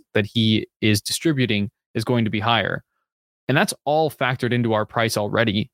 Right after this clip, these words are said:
And that comes out at wide receiver twenty-nine. And then you see that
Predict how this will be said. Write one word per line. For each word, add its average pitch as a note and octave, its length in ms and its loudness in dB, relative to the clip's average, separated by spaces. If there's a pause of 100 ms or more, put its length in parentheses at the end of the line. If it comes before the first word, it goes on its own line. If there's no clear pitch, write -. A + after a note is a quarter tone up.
(500)
And A#2+ 240 0
that A#2 160 0
comes A#2+ 240 -4
out A2+ 160 2
at G#2 120 -4
wide G#2 180 2
receiver G#2 320 -2
twenty-nine. G#2 640 0 (100)
And G#2+ 220 0
then A2 400 2
you A2 180 0
see G#2+ 460 0 (380)
that G#2 340 -2